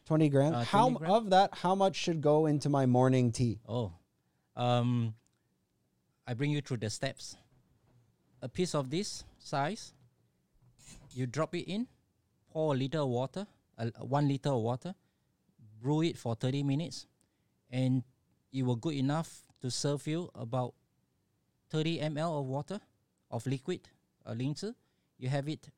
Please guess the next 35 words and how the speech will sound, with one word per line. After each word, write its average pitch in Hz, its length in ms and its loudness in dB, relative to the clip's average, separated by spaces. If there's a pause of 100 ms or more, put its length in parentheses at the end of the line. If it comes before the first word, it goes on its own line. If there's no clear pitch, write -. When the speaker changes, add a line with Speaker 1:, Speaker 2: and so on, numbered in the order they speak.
(120)
Speaker 2:
for 113 480 -4 (400)
the 113 100 -6
next - 180 -4
couple 143 340 -4
of 101 80 -6
days 147 300 -8 (460)
before 139 320 -4
you 117 140 -4
add 131 160 -6
more 139 240 -2
water 143 360 -6 (260)
and 123 220 -2
reboil 120 440 -4
them 135 200 -2
again 131 340 -8
for 120 220 -6
the 107 120 -4
next 127 340 -2 (380)
four 123 220 -4
to 113 100 -6
five 107 260 -6
days 101 280 -10 (120)
before 113 340 -2
you 104 120 -2
change 110 280 -6
a 104 60 -6
new 95 140 -8
one. 92 180 -12 (560)
Uh, 101 280 -8 (120)
we 139 100 0
Speaker 1:
Okay. 170 40 2
Speaker 2:
do 233 140 -2
have 208 180 0
a 117 60 -2
recipe. 123 520 -6